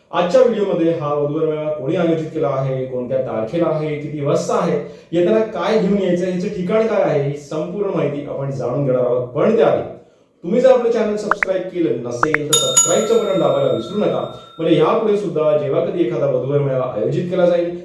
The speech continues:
किंवा एखाद्या वधूवरांकाचं प्रकाशन केलं जाईल, तर ती माहिती आम्ही तुमच्यापर्यंत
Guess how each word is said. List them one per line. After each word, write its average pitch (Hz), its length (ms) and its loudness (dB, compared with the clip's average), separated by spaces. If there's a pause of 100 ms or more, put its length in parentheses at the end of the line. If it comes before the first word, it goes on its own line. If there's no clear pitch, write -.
किंवा 196 180 2
एखाद्या 214 360 4
वधूवरांकाचं 190 480 0
प्रकाशन 226 560 -2
केलं 196 160 0
जाईल, - 540 -2
तर 147 60 -4
ती 202 160 -2
माहिती 127 480 0
आम्ही 139 180 -8
तुमच्यापर्यंत 156 580 2